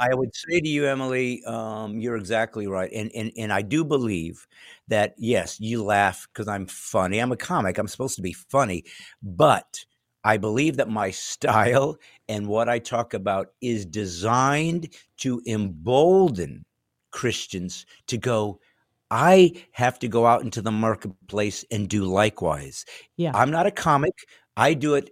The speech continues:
Speaker 1: at my business. I do it at my home. I do it at my school. But I'm going to live this Christianity like it's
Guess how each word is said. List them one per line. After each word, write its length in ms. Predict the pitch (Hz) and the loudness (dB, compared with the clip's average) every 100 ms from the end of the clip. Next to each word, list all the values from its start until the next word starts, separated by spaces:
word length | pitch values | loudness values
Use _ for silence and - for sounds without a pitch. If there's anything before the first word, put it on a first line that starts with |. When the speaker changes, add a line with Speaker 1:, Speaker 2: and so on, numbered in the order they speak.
| - | -2
Speaker 1:
at 180 | 123 117 | -2 0
my 220 | 117 113 | -2 -2
business. 580 | 95 113 104 90 78 - | -2 -2 -2 -4 -10 -2
I 160 | 113 | 0
do 200 | 127 135 | 0 0
it 120 | 139 - | -2 0
at 220 | 120 - | -2 0
my 180 | 117 110 | -2 -2
home. 500 | 104 113 104 85 90 _ | -2 0 0 0 -6 _
I 140 | 92 113 | -2 0
do 200 | 127 135 | 0 0
it 80 | 127 | 2
at 160 | 123 | 0
my 180 | 120 117 | -2 -4
school. 680 | - - - 127 120 90 69 - - - - | -4 -8 -6 -2 0 0 -4 -12 -20 -18 -2
But 260 | 117 113 - | 0 0 0
I'm 480 | 107 139 170 196 156 | 4 6 6 2 -2
going 360 | 127 139 139 | -2 -2 -4
to 180 | 120 120 | -6 -4
live 480 | 98 92 110 143 135 | -4 0 0 -2 -4
this 320 | 104 120 - | -4 -4 -6
Christianity 840 | - 117 113 - 107 95 85 90 98 - _ _ - | -10 -8 -8 -6 -6 -6 -6 -8 -8 -18 _ _ -8
like 440 | 95 98 143 - | 0 2 2 0
it's 260 | 151 - | -8 -8